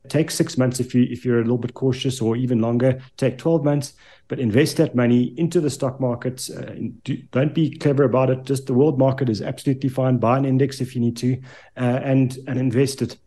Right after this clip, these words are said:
You won't be sorry in thirty years' time. You can send me and Bruce a, a thank you card.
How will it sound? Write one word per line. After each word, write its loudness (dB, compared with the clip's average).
You 4
won't 4
be 4
sorry 4
in 4
thirty -4
years' 0
time. -4
You -2
can -4
send 0
me 2
and 0
Bruce -2
a, -2
a -12
thank -2
you 0
card. -6